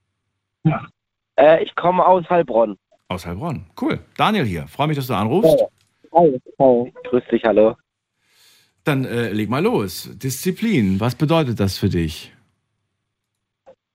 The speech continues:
Speaker 1: Also Disziplin bedeutet für mich einfach die Sachen, wo ich mir vornehme, einfach zu einhalte.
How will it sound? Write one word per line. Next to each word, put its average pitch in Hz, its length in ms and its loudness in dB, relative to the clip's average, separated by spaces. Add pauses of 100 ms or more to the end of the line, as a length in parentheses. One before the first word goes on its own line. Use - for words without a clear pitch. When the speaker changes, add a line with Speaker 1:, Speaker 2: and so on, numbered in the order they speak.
(400)
Speaker 1:
Also 110 540 4
Disziplin 117 720 2
bedeutet 131 460 2
für 127 80 -2
mich 135 340 2
einfach 123 340 2
die 113 280 0
Sachen, 131 300 2
wo 123 100 6
ich 120 100 0
mir 117 560 6
vornehme, 131 680 4
einfach 123 360 2
zu 104 140 4
einhalte. 101 680 2